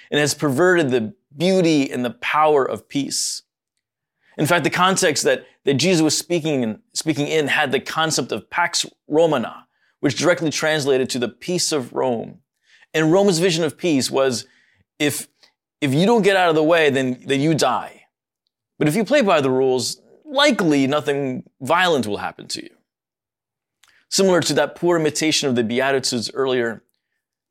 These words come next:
this is a disappointing and limiting vision of peace. So it's often why we're not really that inspired when someone talks to us about peace.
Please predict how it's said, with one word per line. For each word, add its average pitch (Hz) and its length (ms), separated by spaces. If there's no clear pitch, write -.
this 233 160
is 208 100
a 143 120
disappointing 147 960
and 120 400
limiting 147 460
vision 120 340
of 101 120
peace. - 560
So 185 140
it's - 120
often 202 340
why 190 220
we're 170 240
not 180 240
really 170 200
that 160 180
inspired 147 640
when 151 120
someone 170 280
talks - 340
to 139 120
us 117 100
about 92 260
peace. - 480